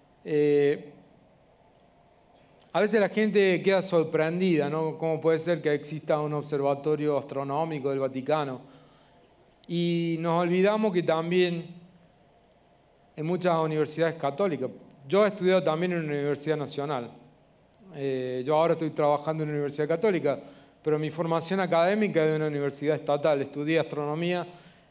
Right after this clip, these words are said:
en la Universidad Nacional de Córdoba, hice el doctorado de astronomía en la Universidad del Estado de Padua, en Italia,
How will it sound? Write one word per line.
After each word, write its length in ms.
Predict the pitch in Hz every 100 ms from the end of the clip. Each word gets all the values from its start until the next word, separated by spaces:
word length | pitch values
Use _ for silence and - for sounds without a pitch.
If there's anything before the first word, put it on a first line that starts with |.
| -
en 100 | 139
la 80 | 147
Universidad 540 | 147 156 165 175 180
Nacional 360 | 165 165 165 165
de 120 | 170
Córdoba, 520 | 196 208 196 196 185
hice 180 | 175 170
el 60 |
doctorado 380 | 151 151 156 160
de 60 | 156
astronomía 500 | 156 147 151 165 175
en 60 |
la 60 | 151
Universidad 400 | 143 139 139 156
del 100 | 143
Estado 320 | 135 156 151
de 100 | 139
Padua, 380 | 143 170 185 175
en 60 | 147
Italia, 440 | 139 175 180 185